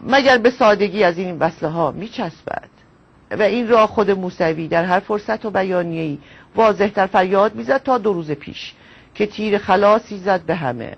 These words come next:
شغل شریف همه‌شان است تیر خلاص زنی، همه جا تیر خلاص می‌زنند. اهم از روستاییان ساده دلی که کاریکاتور موسوی را به شکل کاوهٔ آهنگر کشیده بودند و منتظر معجزه نشسته بودند تا بقیه‌ای که روشنفکر و اپوزیسیون و سبز خارج از کشوری را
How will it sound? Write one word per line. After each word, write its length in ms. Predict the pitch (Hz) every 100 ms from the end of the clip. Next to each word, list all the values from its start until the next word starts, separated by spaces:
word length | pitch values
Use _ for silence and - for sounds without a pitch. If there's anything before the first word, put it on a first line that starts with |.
| _ _ _ _ -
شغل 260 | - 196
شریف 320 | 196 160 156
همه‌شان 520 | 175 160 147 110 53 -
است 140 | -
تیر 160 | 95 95
خلاص 300 | 92 - 82
زنی، 280 | - - - _ _ _
همه 140 | 196 240
جا 100 | 220
تیر 160 | 180
خلاص 280 | - 117 113 -
می‌زنند. 400 | - - - - _ _ _ _ _ _ _ _ - - - - -
اهم 380 | 269 320 330
از 180 | 320 262
روستاییان 600 | 254 247 - 247 247 254
ساده 300 | 294 247 220
دلی 260 | 208 233 214
که 160 | - 175
کاریکاتور 600 | 208 196 202 196 233 240
موسوی 420 | 208 202 180 196
را 60 |
به 100 | 175
شکل 260 | 185 220 233
کاوهٔ 420 | 233 185 180 185
آهنگر 480 | 190 185 170 170 180
کشیده 440 | 180 156 - 127
بودند 380 | 73 - - - _ _ _ _ - - - -
و 100 | 254
منتظر 480 | 269 262 262 269 294
معجزه 400 | 269 233 226 254
نشسته 380 | 233 - - 302
بودند 380 | 320 294 269
تا 180 | 262 226
بقیه‌ای 460 | 196 190 175 202 277
که 140 | 254
روشنفکر 600 | 208 190 175 165 220 -
و 40 | 214
اپوزیسیون 580 | 190 175 165 165 202
و 80 | 214
سبز 280 | 208 190 180
خارج 320 | 202 170 160
از 120 | 165
کشوری 400 | 165 165 175 170
را 240 | 165 143